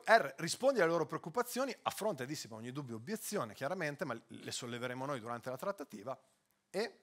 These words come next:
offri un supporto continuo, accompagna il cliente nel processo di adozione della soluzione,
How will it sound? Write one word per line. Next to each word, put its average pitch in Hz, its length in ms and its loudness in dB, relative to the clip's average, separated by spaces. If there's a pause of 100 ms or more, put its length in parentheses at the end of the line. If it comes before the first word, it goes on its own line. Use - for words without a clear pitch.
(240)
offri - 300 6
un 233 60 0
supporto 175 480 4
continuo, 151 420 -2
accompagna 160 380 4
il 147 80 -2
cliente 160 240 -2
nel 123 140 -6
processo 151 400 0
di 135 80 0
adozione 139 400 -2
della 131 160 0
soluzione, 180 800 -2